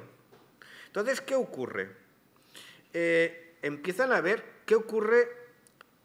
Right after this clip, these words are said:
Eh, tú eres judío si tienes tres abuelos, pero si tú tienes dos abuelos, eres medio judío.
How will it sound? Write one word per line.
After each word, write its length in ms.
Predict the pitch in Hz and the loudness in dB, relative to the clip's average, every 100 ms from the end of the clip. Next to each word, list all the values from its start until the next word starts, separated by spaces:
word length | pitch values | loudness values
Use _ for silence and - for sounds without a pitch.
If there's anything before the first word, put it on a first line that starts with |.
| _ _ _ _ _ | _ _ _ _ _
Eh, 400 | 120 113 110 117 - | -20 -20 -20 -20 0
tú 100 | 196 | 6
eres 180 | 247 247 | 6 4
judío 480 | - 170 202 240 254 - - | 2 0 4 2 2 -8 -20
si 180 | - - | -16 -12
tienes 320 | - 196 196 | -4 -2 -2
tres 220 | - 147 127 | -2 0 2
abuelos, 720 | 160 254 120 - - - - _ _ - _ _ | 2 2 -2 -10 -18 -20 -20 _ _ -20 _ _
pero 200 | 139 131 | -4 -4
si 180 | - 147 | -6 -8
tú 160 | 147 | -8
tienes 380 | 220 214 175 107 | -4 -2 -2 -4
dos 160 | 127 135 | -8 -6
abuelos, 800 | 156 175 196 208 254 - - - - | -6 -4 -2 -2 -4 -12 -20 -20 -12
eres 300 | 135 170 139 | -10 -10 -8
medio 240 | 123 151 | -8 -6
judío. 420 | - 131 196 117 | -8 -10 -10 -12